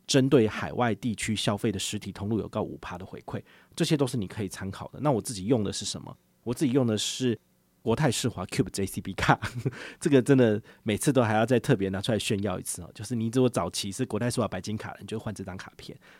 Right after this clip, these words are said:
那这张卡片这时候来日本用真的很好用。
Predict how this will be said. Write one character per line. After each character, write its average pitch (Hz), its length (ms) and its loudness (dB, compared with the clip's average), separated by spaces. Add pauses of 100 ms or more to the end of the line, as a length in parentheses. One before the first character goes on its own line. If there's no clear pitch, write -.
那 139 80 -2
这 143 140 0
张 143 100 4
卡 110 140 -4
片 117 200 -2 (300)
这 175 160 6
时 117 140 -4
候 120 160 -2
来 101 100 -2
日 110 140 -4
本 85 160 -12
用 90 180 -6
真 98 100 -8
的 95 80 -6
很 71 160 -12
好 - 200 -14
用。 87 180 -14